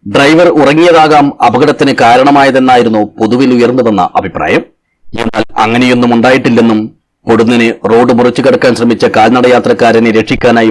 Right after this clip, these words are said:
വാഹനം വെട്ടിച്ചപ്പോഴാണ് അപകടം ഉണ്ടായതെന്നുമാണ് ഡ്രൈവർ പറയുന്നത്. എന്തായാലും തലതാരിയുടെ വ്യത്യാസത്തിൽ ഒരു ദുരന്തം തന്നെ ഒഴിവായതിന്റെ ആശ്വാസത്തിലാണ് അപകടം കണ്ടവരും കേട്ടവരുമെല്ലാം.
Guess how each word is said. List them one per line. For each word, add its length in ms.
വാഹനം 320
വെട്ടിച്ചപ്പോഴാണ് 760
അപകടം 360
ഉണ്ടായതെന്നുമാണ് 720
ഡ്രൈവർ 460
പറയുന്നത്. 360
എന്തായാലും 520
തലതാരിയുടെ 460
വ്യത്യാസത്തിൽ 540
ഒരു 140
ദുരന്തം 460
തന്നെ 160
ഒഴിവായതിന്റെ 600
ആശ്വാസത്തിലാണ് 800
അപകടം 400
കണ്ടവരും 440
കേട്ടവരുമെല്ലാം. 760